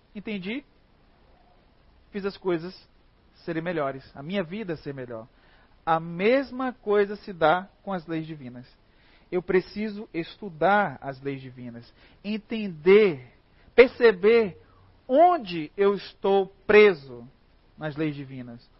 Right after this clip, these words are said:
Onde que eu não consigo entender? O que é que tá faltando eu compreender? Porque minha vida pode ser muito melhor nesta encarnação. Não vai ser a felicidade absoluta. Vai ser a felicidade relativa.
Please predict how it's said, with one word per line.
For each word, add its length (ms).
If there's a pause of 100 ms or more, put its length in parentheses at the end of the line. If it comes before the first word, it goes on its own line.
(260)
Onde 340
que 120
eu 40
não 100
consigo 360
entender? 600 (1120)
O 80
que 80
é 40
que 100
tá 120
faltando 480
eu 40
compreender? 600 (500)
Porque 160
minha 140
vida 220
pode 340
ser 140
muito 240
melhor 420 (1080)
nesta 400
encarnação. 720 (380)
Não 100
vai 140
ser 120
a 40
felicidade 520
absoluta. 680 (880)
Vai 140
ser 160
a 80
felicidade 680 (160)
relativa. 840